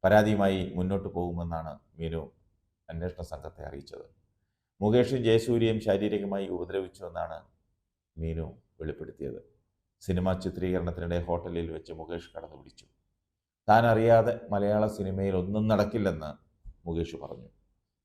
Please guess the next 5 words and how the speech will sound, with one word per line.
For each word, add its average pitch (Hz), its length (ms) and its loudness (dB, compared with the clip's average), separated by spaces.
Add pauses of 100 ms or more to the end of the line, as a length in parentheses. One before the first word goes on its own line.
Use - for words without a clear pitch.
(260)
അമ്മയിൽ 110 320 2
അംഗത്വം 104 400 0
ലഭിക്കണമെങ്കിൽ 92 680 -2
കിടക്ക 92 360 -8
പങ്കിടണമെന്നും 87 720 -10